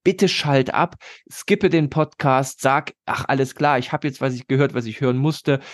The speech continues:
äh, und hör dann irgendwie in die nächste Folge wieder rein. Und um das jetzt aber schon mal zu sagen, wenn dich das interessiert, was hier mit diesem Lebensthema und Beruf und so sich auftut, dann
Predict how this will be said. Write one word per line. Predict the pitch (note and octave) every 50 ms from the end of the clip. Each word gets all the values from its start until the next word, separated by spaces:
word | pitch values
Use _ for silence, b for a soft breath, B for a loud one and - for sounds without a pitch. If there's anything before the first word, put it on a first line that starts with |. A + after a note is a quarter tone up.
| B B
äh, | - C3
und | C3+ C3 B2+ A#2
hör | C#3 D3 C#3+
dann | C3+ C3 B2+ A#2+
irgendwie | G#2 B2 B2 B2+ A#2 A#2
in | A#2 A#2+
die | A#2 B2 A#2+
nächste | C3 D#3 E3+ - - C#3+
Folge | - - C#3 C#3 B2+ C3 B2+
wieder | C3 C3 B2 A#2
rein. | B2 B2+ C3 C3+ B B B B _ _ _ -
Und | G3+ A3+ A#3 - -
um | E3+ E3
das | D3+ D3+ C#3+
jetzt | - F3+ G#3+ - -
aber | D#3 D#3+ D3
schon | - - D#3
mal | D3+ D3 C#3
zu | - - C3
sagen, | A#2+ C3+ D3 D#3 D3 C#3 B2+
wenn | B2+ D3+ F#3+ G3
dich | F#3+ E3
das | - D3 C#3+ -
interessiert, | - - C#3 - - C3 A#2 - - F#3+ A3 G3 - - - - -
was | A2+ A2+ - -
hier | - - A#2
mit | A2 A2 G2
diesem | G#2+ G#2+ - A2 G#2
Lebensthema | A2 A#2 - A2 G2 - - - G#2+ G2+ G#2+ G2+
und | D#2+ - A2 -
Beruf | - G#2 G#2+ A#2+ C3+ B2+ B2+ -
und | - G#2+ G#2
so | - F#2 G2+
sich | G2+ F2+ G#2+ - -
auftut, | - A2 B2 C#3+ C#3 - - - - - G#2 G#2 G#2 - B B B B B B B B
dann | - B2 C3 C3+ B2 A2 -